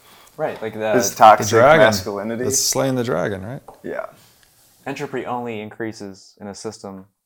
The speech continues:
Speaker 1: alone, but outside energy can come in and overcome entropy. So the mushroom is some sort of idea or a mental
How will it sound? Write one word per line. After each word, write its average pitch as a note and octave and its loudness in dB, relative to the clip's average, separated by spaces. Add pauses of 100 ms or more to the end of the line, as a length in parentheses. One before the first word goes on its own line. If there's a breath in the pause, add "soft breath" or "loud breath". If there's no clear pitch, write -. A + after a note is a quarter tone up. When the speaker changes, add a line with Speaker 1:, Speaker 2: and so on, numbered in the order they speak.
(280)
Speaker 1:
alone, G2 -8
but - -12
outside F#2+ -4 (360)
energy F#2 -10
can F#2 -18
come F#2 -12
in F2+ -14
and F2+ -16
overcome F2+ -14
entropy. - -20 (680)
So F#2+ -12 (1600)
the G#2+ -12
mushroom G#2 -8 (960)
is G2+ -16
some G#2+ -12
sort G2+ -8
of F2+ -14 (2250)
idea F#2+ -12 (120)
or F2 -12
a F2 -16
mental F2+ -16